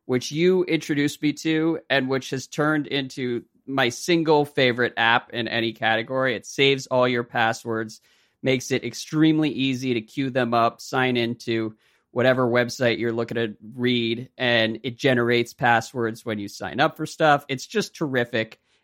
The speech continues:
And I think a lot of normies in your life may not be aware that One Password exists. So if you're, like,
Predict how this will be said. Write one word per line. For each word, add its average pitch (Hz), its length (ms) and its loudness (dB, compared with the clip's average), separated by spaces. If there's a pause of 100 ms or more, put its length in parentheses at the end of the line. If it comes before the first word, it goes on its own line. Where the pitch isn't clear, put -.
And 147 100 4
I 151 60 4
think 151 200 0
a 156 40 6
lot 156 300 6
of 160 80 0
normies 156 560 4
in 135 100 -2
your 127 160 0
life 113 420 2 (420)
may 147 280 4
not 143 300 2 (120)
be 135 180 0
aware 131 540 4
that 120 220 -2
One 123 280 0
Password 127 680 0
exists. 117 640 -2
So 131 140 2
if 120 100 -4
you're, 123 120 -4
like, 117 260 -2